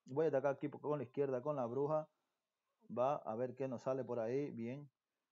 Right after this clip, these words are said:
Y ahora sí, él tiene, eh, bien. Ahora es mi momento. Voy a sacar esto con, por aquí. Voy a atacar con esto por aquí para que choque primero eso.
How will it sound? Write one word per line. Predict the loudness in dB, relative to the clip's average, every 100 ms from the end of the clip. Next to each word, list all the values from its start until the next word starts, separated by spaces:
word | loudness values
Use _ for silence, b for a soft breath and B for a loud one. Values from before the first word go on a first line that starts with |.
| _ _ _ -6
Y | 2
ahora | 4 4
sí, | 2 -2 -2
él | -2 -2
tiene, | 0 -2 0 -2 -2 -2 -4 -8 _ -14 -4
eh, | -4 -6 -12
bien. | -4 -2 -2 -6 -4
Ahora | 2 6 6
es | 6
mi | 0
momento. | -2 -2 -2 -4 0
Voy | 0
a | 0
sacar | -2 -2 -2
esto | -2 -8
con, | -8
por | -6 -4
aquí. | -4 -4 -4 -6 _ _ _ -12
Voy | -4 0 2 2
a |
atacar | 0 -2 0 0
con | -4 -4
esto | -4 -4 -4
por | 0 0
aquí | 0 -2 -4
para | -2 0 0
que | -2 -10 _ _
choque | -6 -4 -2
primero | -2 -2 0
eso. | 0 0 -4 -8